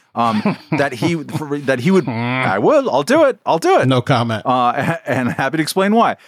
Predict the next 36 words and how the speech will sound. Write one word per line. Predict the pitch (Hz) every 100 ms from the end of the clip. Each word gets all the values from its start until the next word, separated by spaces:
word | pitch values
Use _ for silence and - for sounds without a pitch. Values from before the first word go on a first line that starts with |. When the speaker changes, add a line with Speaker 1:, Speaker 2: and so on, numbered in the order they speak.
| _ _ _ _ _ -
Speaker 1:
Um, | 135 131 120 113 -
that | 135 139 135 127
he, | 117 151 151 151
uh, | 135 127
will, | 127 139 123 _
would | 170 131 139 -
pardon | - 196 202 143 123 131 _ _ _ _
everybody | 143 147 147 120 120 127
and, | 127
and | 135 131
issue | 147 151
an | 123
<laughs> |
apology | - - 190 139 160 - 123 117 - - 139
to | 156
everyone | 147 135 135
who | 135
was | 120
prosecuted, | 139 135 143 120 123 117 117 107
uh, | 117 113 107
as | -
far | 107 104
as | 104
January | 110 104 107 127
sixth. | - 190 - - _ -
That's | 175 370
a |
problem. | - - 98 202 - _ _ _ _
That, | 139 135 - -
that, | 104 104
that | 117 131 180
is | 156
something | 165 170 170 175 180 _ _
worth | 110 135 175 - - _
talking | - 135 214 226
about. | 110 101 92